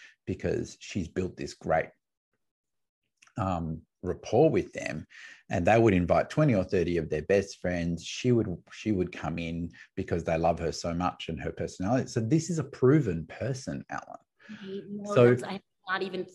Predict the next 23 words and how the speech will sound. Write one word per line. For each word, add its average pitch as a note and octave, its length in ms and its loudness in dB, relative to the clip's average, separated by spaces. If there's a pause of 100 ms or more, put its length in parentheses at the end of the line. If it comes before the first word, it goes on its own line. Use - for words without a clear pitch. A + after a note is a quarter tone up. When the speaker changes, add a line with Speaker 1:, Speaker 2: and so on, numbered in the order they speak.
Speaker 2:
thought F3+ 200 -2
about D#3+ 300 -8
that. D3 260 -6
As E3+ 120 -6
usual, F#3 340 -4
you're D#3+ 140 -2
blowing D3+ 360 -4
my C#3+ 120 -6
mind. C#3 440 -6
Speaker 1:
<laughs> E3+ 40 6 (880)
So C3+ 400 6 (280)
I, E3 180 4 (580)
I D#3 80 4
think G3+ 280 8
those C3 220 8
people B2+ 280 6
are E2+ 140 0 (120)
out F3 320 4
there. - 380 -2 (720)
Speaker 2:
Right. D3 300 -6 (260)
Speaker 1:
Okay. A#2+ 460 -2 (240)
And A2+ 360 4
Speaker 2:
Right. E3 100 -8